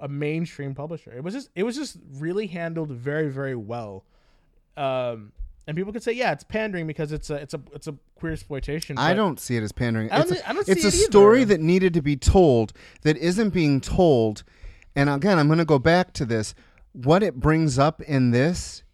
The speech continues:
Speaker 2: is human rights for everyone and the fact that we're all equal no matter what. Because in it, they talk about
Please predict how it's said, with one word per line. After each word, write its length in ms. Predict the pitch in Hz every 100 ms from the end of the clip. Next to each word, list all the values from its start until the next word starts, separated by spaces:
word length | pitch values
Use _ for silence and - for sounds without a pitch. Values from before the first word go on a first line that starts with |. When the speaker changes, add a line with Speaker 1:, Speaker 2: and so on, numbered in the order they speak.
| -
Speaker 2:
is 180 | 135 127
human 460 | - - 170 165 131
rights 360 | 113 123 131
for 160 | - 98
everyone 600 | 104 117 156 180 196 202 _ _ _ _ 143
and 100 | 147
the 60 |
fact 260 | 135 156 147
that 80 | 151
we're 140 | 135
all 160 | 131 120
equal 300 | 143 135 127
no 120 | 117
matter 300 | 117 113 113
what. 460 | 110 113 143 170 - - _ - _ -
Because 360 | 143 165 151 -
in 180 | 202 220
it, 200 | 175 120
they 120 | 131
talk 340 | 131 - 135 -
about 440 | 147 110 101 104